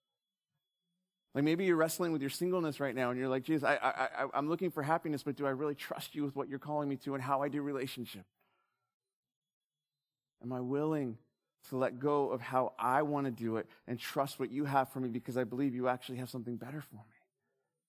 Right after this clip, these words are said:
Hmm. Some of you, like, you're in a tough marriage right now.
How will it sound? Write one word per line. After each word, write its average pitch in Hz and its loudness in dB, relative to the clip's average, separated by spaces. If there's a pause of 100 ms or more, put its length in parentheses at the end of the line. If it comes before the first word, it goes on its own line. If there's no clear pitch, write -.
(460)
Hmm. 131 -2 (3250)
Some 151 -2
of 156 2
you, 143 2
like, 127 2
you're 143 2
in 139 0
a 120 0
tough 135 0
marriage 127 -2
right 110 0
now. 101 -2